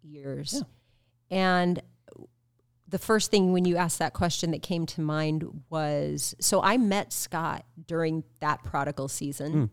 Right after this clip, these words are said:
Speaker 1: We got married during that. He was not walking with the Lord. I was not walking with the Lord at that time.
Speaker 2: Mm.
Speaker 1: And so we got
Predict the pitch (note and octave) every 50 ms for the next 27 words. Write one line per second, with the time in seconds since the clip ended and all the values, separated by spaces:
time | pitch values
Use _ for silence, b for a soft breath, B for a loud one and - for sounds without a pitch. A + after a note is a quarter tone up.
0 | _ - F3 E3 D3 E3+ D3 - E3+ D#3+ D3 D3+ D#3 D3+ D#3+ E3+ F#3+ G#3 G#3 -
1 | - F#3+ E3+ E3 E3 E3 C#3+ C3+ F3 G3 G3 B3 G3+ G3 E3+ E3+ - E3 E3 E3+
2 | - F#3 F3 F3 E3+ - - D#3+ E3 D#3+ D#3+ E3 E3+ F3+ F#3+ G3+ G#3 _ - -
3 | D3 D#3 D#3+ E3+ E3 - E3+ E3 - D#3+ D#3+ E3 - E3+ E3 E3 D#3+ - D#3+ D#3+
4 | D#3+ D3+ D#3 E3 D#3+ _ D#3+ - - - - E3+ D#3+ E3 E3+ E3 D#3 C#3+ A#2+ G#2+
5 | - _ _ _ _ _ _ _ _ _ _ _ _ _ - G3 F#3+ F3+ F3 E3+
6 | - - - F#3 F3 E3+ F3 E3 F#3+ F#3 F3+ E3+ D3+ - -